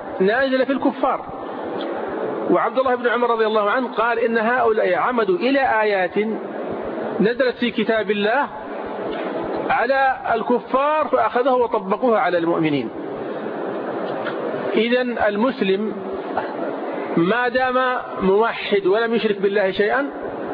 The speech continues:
مهما ارتكب من المعاصي فمآله إلى الجنة. ولكن هل أحد يستطيع أن يمد إصبعه إلى هذه النار؟ من ارتكب معصية، من ارتكب كبيرة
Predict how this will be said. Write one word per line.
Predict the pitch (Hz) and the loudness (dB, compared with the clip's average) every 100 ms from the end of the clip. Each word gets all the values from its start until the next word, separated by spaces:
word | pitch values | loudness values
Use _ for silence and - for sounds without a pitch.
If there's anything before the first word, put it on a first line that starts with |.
| - - - - 156 | -6 -4 -4 -2 2
مهما | 220 269 285 | 2 4 2
ارتكب | 240 262 247 247 | 2 2 4 4
من | 226 | 2
المعاصي | 214 208 196 254 302 311 269 | 2 2 2 2 0 2 2
فمآله | 254 233 277 311 269 | 2 2 2 2 4
إلى | 240 | 2
الجنة. | 208 202 180 131 131 - - - - - | 2 0 0 -2 -4 -8 -8 -6 -6 0
ولكن | 165 226 240 233 240 220 - - - - - - | 2 2 2 0 0 -2 -4 -8 -6 -6 -6 -2
هل | 220 269 277 | 0 2 2
أحد | - 240 | 0 2
يستطيع | 233 202 - 220 254 220 | 0 0 -2 0 2 0
أن | 208 | 2
يمد | 214 247 202 | 2 2 2
إصبعه | 233 233 214 202 | 0 2 2 2
إلى | 208 | 2
هذه | 190 190 | 2 2
النار؟ | 180 185 214 - - - - - - - - - - - - - - - 165 190 | 2 0 0 -4 -10 -10 -8 -8 -6 -6 -6 -6 -4 -4 -4 -4 -4 -4 -2 0
من | 233 302 | 2 2
ارتكب | 285 - 269 233 | 2 0 0 2
معصية، | 208 220 196 - 214 262 233 - - - | 2 0 -2 0 0 2 0 -6 -8 0
من | 180 254 | 2 4
ارتكب | 247 - 240 220 196 | 0 0 0 2 2
كبيرة | 196 196 226 254 269 | 0 0 2 2 2